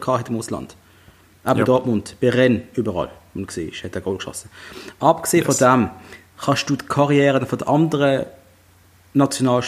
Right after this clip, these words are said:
Speaker 1: äh, internationalen, die wir gehabt haben, Stocker, Streller, das
Speaker 2: Ja.
Speaker 1: sind, das haben wir auch in unserer Streller-Episode besprochen, das ist ja,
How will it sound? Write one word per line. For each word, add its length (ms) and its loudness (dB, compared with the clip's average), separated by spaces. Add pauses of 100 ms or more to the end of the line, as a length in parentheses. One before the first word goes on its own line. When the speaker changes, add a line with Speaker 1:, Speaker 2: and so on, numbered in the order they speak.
(140)
Speaker 1:
äh, 380 0
internationalen, 520 2
die 60 0
wir 40 -6
gehabt 220 2
haben, 140 -4 (180)
Stocker, 500 -4
Streller, 420 -2 (800)
das 240 0
Speaker 2:
Ja. 60 4
Speaker 1:
sind, 120 4 (1000)
das 140 -12
haben 120 4
wir 100 2
auch 80 6
in 60 4
unserer 180 4
Streller-Episode 640 4
besprochen, 480 0
das 140 -10
ist 120 -4
ja, 160 0